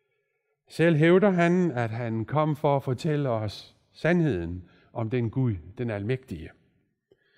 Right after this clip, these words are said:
Og det er faktisk, hvad Jesus mener, når han taler om sandheden. Han taler ikke om alle slags sandhed,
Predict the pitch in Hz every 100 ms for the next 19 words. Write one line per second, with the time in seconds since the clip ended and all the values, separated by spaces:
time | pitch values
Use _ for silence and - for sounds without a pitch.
0 | _ _ 113 110 135 131 123 190 202 196
1 | 160 151 143 160 165 160 127 156 165 170
2 | 139 117 120 139 147 156 120 143 165 143
3 | 73 67 - _ _ - - 135 151 170
4 | 160 135 151 175 127 127 190 208 139 101
5 | - 127 123 92 80